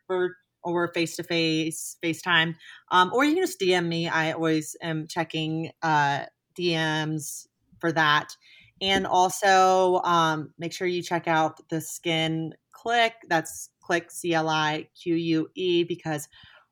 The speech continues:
we're in, like, thirty states or something where you can have an injector come to your house,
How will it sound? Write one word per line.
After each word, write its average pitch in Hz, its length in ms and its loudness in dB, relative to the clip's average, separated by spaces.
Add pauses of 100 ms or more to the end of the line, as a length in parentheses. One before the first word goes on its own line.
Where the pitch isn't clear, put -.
we're 170 180 -2
in, 160 360 -2
like, 147 260 -4 (100)
thirty 156 320 -2
states 156 480 -4
or 175 80 -4
something 170 460 -4
where 165 80 -2
you 147 100 -4
can 156 100 -6
have 147 140 -2
an 147 80 -10
injector 220 680 -4
come 208 220 -6
to - 100 -8
your 151 100 -2
house, 208 720 0